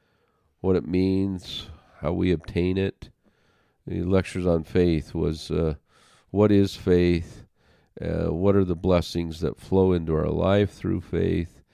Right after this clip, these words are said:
And how can we obtain it? Those are the three great questions that the lectures on faith seek, seek to, uh,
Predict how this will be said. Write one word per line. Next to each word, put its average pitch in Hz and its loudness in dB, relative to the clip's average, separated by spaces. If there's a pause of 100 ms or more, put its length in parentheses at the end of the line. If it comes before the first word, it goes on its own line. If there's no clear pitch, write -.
(480)
And 90 4
how 85 -2
can 78 -4
we 73 -2
obtain 69 -6
it? 73 -12 (380)
Those 113 0
are 98 0
the 82 -8
three 92 -2
great 82 0 (240)
questions 80 0
that 78 -4
the 76 -6
lectures 78 -6
on 76 -8
faith 76 -6 (540)
seek, - -4
seek - -6 (160)
to, 82 -2
uh, 78 0